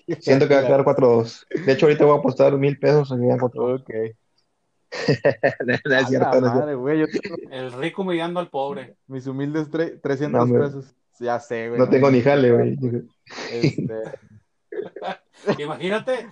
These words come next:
Speaker 2: Pero,
Speaker 3: no
Speaker 2: pero
Speaker 3: tiene
Speaker 2: hagan las
Speaker 3: jale
Speaker 2: apuestas.
Speaker 3: y anda apostando mil bolas. Eso es tener dinero, güey, no chingaderas.
Speaker 1: No, no, no.
Speaker 2: No, el vato, no, eso es, no, eso,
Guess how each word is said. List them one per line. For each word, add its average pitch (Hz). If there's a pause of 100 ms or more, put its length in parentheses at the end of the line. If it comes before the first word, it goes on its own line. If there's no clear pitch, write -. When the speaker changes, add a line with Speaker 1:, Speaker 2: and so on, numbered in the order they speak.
Speaker 2:
Pero, 127
Speaker 3:
no 185
Speaker 2:
pero 120
Speaker 3:
tiene 110
Speaker 2:
hagan 127
las 151
Speaker 3:
jale 143
Speaker 2:
apuestas. 269
Speaker 3:
y 190
anda 190
apostando 190
mil 196
bolas. 135
Eso 196
es -
tener 190
dinero, 135
güey, 117
no 135
chingaderas. 135
Speaker 1:
No, 123
no, 127
no. -
Speaker 2:
No, 127
el 110
vato, 110
no, 135
eso 143
es, 170
no, 151
eso, 123